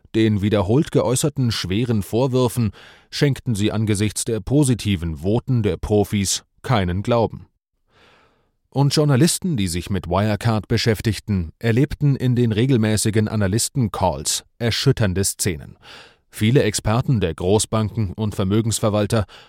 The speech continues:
haben das Geschäftsmodell von Wirecard offenbar gar nicht durchdrungen.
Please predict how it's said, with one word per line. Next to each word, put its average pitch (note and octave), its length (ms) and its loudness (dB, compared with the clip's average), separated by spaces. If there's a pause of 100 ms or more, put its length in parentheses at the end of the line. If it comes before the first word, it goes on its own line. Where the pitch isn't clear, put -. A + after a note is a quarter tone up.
(100)
haben C3+ 240 -4
das B2+ 180 -2
Geschäftsmodell A#2+ 800 0
von G#2+ 240 -2
Wirecard G2+ 680 -2
offenbar G#2 480 -2
gar G#2 280 0
nicht G#2 280 -2
durchdrungen. G#2 640 0